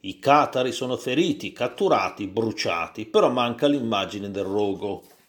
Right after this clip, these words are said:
Sesso e aragoste per un posto di lavoro ai domiciliari, ex senatore democristiano, dal Fatto Quotidiano dell'otto luglio.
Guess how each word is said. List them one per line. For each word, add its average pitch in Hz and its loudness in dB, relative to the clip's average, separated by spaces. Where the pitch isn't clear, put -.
Sesso 165 4
e 143 8
aragoste 135 2
per 160 2
un 185 -2
posto 127 0
di 123 -4
lavoro 135 6
ai 151 0
domiciliari, 127 -2
ex 202 -2
senatore 151 0
democristiano, 107 -2
dal 131 4
Fatto 139 2
Quotidiano 139 2
dell'otto 104 -2
luglio. 98 -6